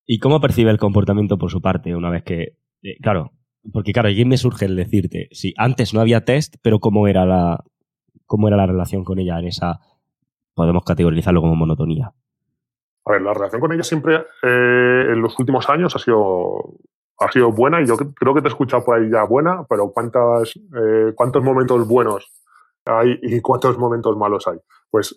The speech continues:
Speaker 2: prácticamente no he tenido discusiones en los últimos años, todo muy, todo bien, familia, muy,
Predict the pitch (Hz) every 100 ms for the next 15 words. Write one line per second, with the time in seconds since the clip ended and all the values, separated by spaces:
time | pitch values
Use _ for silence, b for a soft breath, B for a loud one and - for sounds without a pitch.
0 | - 113 113 113 107 110 110 110 107 107
1 | - 107 110 104 104 98 110 101 - 139
2 | 151 156 156 _ _ _ _ _ 120 113
3 | 151 123 123 117 117 110 110 113 117 120
4 | 135 139 - 147 139 160 160 185 69 101
5 | - - 131 139 - 120 117